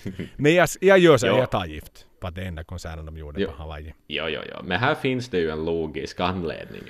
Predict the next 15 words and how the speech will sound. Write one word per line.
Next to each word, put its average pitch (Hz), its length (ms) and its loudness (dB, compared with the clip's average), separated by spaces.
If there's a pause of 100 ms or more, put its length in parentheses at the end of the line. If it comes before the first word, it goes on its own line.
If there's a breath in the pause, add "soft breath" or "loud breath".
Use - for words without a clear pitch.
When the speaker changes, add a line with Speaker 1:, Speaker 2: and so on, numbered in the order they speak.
Speaker 1:
ändå. 50 140 -16 (320)
För 95 120 -4
man 90 200 -2
är 90 40 0
ju 87 100 0
på 90 180 0
väg 85 540 2 (580)
mot 80 240 -6
Japan. 80 280 2
Speaker 2:
Man 147 140 2
är 156 60 2
på 147 120 2
väg 135 360 0
Speaker 1:
Så 120 100 4
Speaker 2:
bort 92 80 2